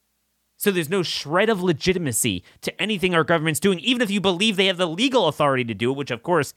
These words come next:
they don't. Jacobson, Jacobson, oh, they could force something on you. Yeah, but that's only if it's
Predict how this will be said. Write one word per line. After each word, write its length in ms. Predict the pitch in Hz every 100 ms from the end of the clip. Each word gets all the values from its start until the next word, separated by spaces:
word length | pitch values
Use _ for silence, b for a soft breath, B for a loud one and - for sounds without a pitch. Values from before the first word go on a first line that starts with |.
| B B
they 100 | 113
don't. 500 | 95 220 208 123 - _ _ _ _ _ _ _ _ _ _ _ _ _ _ _ _ _ _ _ -
Jacobson, 580 | - 233 127 - 110
Jacobson, 480 | 98 226 180 127 143
oh, 160 | 135 208
they 120 | 165
could 160 | 160 131
force 260 | 202 190
something 240 | 180 147 131
on 80 |
you. 140 | 113 87 b b
Yeah, 100 | 254
but 60 | -
that's 160 | 208
only 220 | 202 208 185
if 160 | - - _ _ _ -
it's 180 | 156